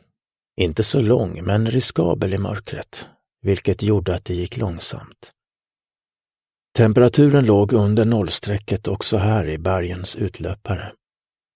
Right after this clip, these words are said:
Hans andedräkt la ett dis mellan honom och stjärnorna ovanför.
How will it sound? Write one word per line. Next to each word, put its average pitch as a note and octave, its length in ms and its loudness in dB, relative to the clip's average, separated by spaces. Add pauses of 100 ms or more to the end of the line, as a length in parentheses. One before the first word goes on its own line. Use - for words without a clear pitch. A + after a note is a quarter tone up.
(280)
Hans A2+ 220 2
andedräkt B2+ 800 4
la F#2+ 180 4
ett G2 140 -4
dis A2 580 -2
mellan D#2+ 260 -6
honom E2+ 360 -6
och F#2+ 80 -10
stjärnorna F2 600 -6
ovanför. F2 640 -8